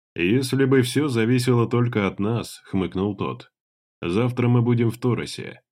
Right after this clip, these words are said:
И, надеюсь, всё это закончится. Естественно, меня раздражает любвеобильность нашей... союзницы. Но в конце концов, на мне что, свет клином сошёлся?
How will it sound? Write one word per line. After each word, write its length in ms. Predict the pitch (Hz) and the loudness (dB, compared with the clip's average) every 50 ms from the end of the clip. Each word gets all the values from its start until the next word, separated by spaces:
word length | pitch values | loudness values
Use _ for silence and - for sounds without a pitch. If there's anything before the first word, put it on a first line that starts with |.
| _ _ _ _ _ _ _ _ | _ _ _ _ _ _ _ _
И, 120 | 95 98 | 0 2
надеюсь, 500 | 101 104 101 92 104 127 135 120 92 80 | 2 2 0 2 2 2 2 2 0 -2
всё 240 | - - - 113 110 | -4 -4 0 0 0
это 160 | 104 - 107 | 0 0 -2
закончится. 800 | 98 104 107 107 - 92 78 71 - - 67 - - 58 - - _ _ _ _ _ _ _ _ _ _ | -2 -2 -2 -2 -4 -6 -6 -6 -10 -14 -14 -16 -16 -16 -16 -18 _ _ _ _ _ _ _ _ _ _
Естественно, 720 | - 101 107 101 - - 151 151 127 123 - 113 98 92 | -2 -2 -2 -2 -2 -4 -4 -4 -4 -4 -4 -4 -2 -2
меня 260 | 90 95 98 104 110 107 | 0 -2 0 0 0 0
раздражает 680 | 110 107 90 90 110 113 104 92 117 127 117 - - | 0 -2 0 0 0 0 2 2 0 0 0 0 0
любвеобильность 880 | 95 113 107 95 95 110 113 117 113 127 117 92 80 80 78 - - | 0 0 0 0 0 0 0 0 2 0 0 0 -2 -6 -8 -8 -6
нашей... 640 | 98 95 90 90 - - 95 90 87 80 76 73 69 80 - _ _ _ | -6 -6 -6 -6 -6 -4 -4 -2 -2 -4 -4 -8 -12 -18 -20 _ _ _
союзницы. 1000 | - - - - 98 107 120 113 95 73 - 76 71 64 - - - 50 50 _ _ _ _ _ _ _ _ _ _ _ _ _ _ - | -16 -16 -6 -2 0 0 2 2 0 -2 -4 -8 -12 -14 -14 -16 -18 -18 -20 _ _ _ _ _ _ _ _ _ _ _ _ _ _ -8
Но 120 | 90 90 | -8 -8
в 80 | 87 - | -6 -4
конце 320 | 98 98 95 - 120 117 | -4 -4 -2 -2 -2 -2
концов, 600 | 120 113 110 110 - - 87 64 127 - - - - | 0 -2 -2 -2 -4 -6 -8 -8 -10 -14 -20 -14 -8
на 120 | 90 98 | -6 -2
мне 160 | 104 110 107 | 0 0 -2
что, 220 | 98 - - 98 87 | -2 -2 -4 -6 -6
свет 300 | - - 107 107 98 - | -4 -4 -4 -4 -4 -2
клином 380 | - 113 135 165 156 123 - | 2 2 4 4 2 0 -2
сошёлся? 640 | 123 - 73 69 - - 69 - - - - - - | -4 -8 -12 -12 -12 -14 -14 -14 -14 -18 -18 -20 -20